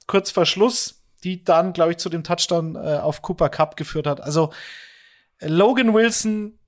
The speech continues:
den habe ich schon gemocht als Rookie aus Wyoming, so ein klassischer Inside-Linebacker, hatte in vier Jahren zehn Interceptions, über vierhundert Tackles, der kann alles und hat zum Beispiel letztes Jahr am Ende der Saison gegen die Chiefs, als sie da ihren, ihren, äh,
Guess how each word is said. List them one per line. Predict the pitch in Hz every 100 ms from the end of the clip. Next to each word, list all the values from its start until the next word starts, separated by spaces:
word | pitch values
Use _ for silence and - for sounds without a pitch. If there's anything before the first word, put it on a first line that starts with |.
| 190
den | 190 190
habe | 175 190
ich | 190
schon | 202 190
gemocht | 180 180 196 -
als | 170 160 151
Rookie | 160 247 - 233 233
aus | - 175 160
Wyoming, | 156 160 160 170 233 233 226 214
so | 202
ein | 180
klassischer | - 170 175 196 220 196 196
Inside-Linebacker, | 214 226 190 175 170 175 170 180 170 170 - - -
hatte | 165 165
in | 180 175
vier | - 190 208
Jahren | 190 175 180 185 185 185 180 - - _
zehn | - 196 220
Interceptions, | 240 202 185 208 - - 214 208
über | 240 202
vierhundert | 185 196 180 156
Tackles, | - 214 339 269 -
der | 147
kann | 165 151
alles | 135 175 220 220 - - - - - _
und | 180 180 180 180 -
hat | - 180 -
zum | 208
Beispiel | 180 170 185 - 175
letztes | 180 - 175
Jahr | 165
am |
Ende | 147 175
der | 165 156
Saison | 147 151 160
gegen | 165 156
die | 135
Chiefs, | - 247 339 -
als | - 147
sie | 143
da | 147
ihren, | 143 147 139
ihren, | 143 147 135 131
äh, | 131 127 123